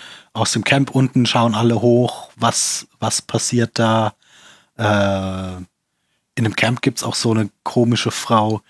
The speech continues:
die die ganze Zeit um Nora rumschleicht und ihr, ihr sagt, dass Lily gar nicht ihr Kind ist und dass sie das Kind gestohlen hat. John holt dann auch Erica aus der Kirche ab, die sich dann zu Evie durchschlagen kann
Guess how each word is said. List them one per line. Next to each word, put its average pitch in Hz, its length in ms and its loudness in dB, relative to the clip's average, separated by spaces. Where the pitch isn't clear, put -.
die 117 80 0
die 110 80 -2
ganze 107 300 0
Zeit 104 240 0
um 107 100 0
Nora 123 420 2
rumschleicht 110 920 -2
und 107 260 -6
ihr, 98 340 -4
ihr 104 160 2
sagt, 107 440 -2
dass - 280 -4
Lily 110 440 4
gar 98 220 0
nicht 101 180 -4
ihr 101 80 -12
Kind 139 280 0
ist 131 240 -2
und 101 120 -6
dass 98 100 -8
sie - 80 -10
das 104 180 -10
Kind - 260 -2
gestohlen 123 580 0
hat. 113 200 0
John 135 280 4
holt 120 180 2
dann 113 140 2
auch 107 160 -2
Erica 117 400 0
aus 110 120 -4
der - 100 -8
Kirche 175 360 2
ab, 156 260 0
die 120 480 -2
sich 113 340 -2
dann 113 220 -2
zu - 120 -6
Evie 127 300 0
durchschlagen 120 640 0
kann 120 300 0